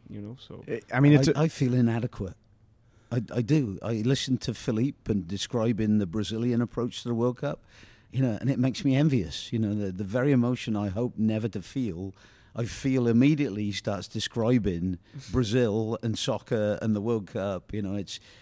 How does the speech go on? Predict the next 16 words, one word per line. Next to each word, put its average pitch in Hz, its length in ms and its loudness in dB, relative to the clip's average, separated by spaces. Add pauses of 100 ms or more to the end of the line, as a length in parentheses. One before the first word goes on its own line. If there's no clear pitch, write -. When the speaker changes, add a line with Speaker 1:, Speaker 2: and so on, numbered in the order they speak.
(180)
Speaker 3:
uh, 117 40 -6
straight 139 300 2
away 131 200 4
there's 110 180 0
almost 113 300 -2
like 110 160 -6
this, 101 320 -8
you 110 100 -4
know, 98 140 -2
this 101 220 -6
whole 110 180 -4
completely 123 500 -2
different 110 480 -2 (260)
carnival 117 600 0
atmosphere 104 720 -6
to, 95 360 -10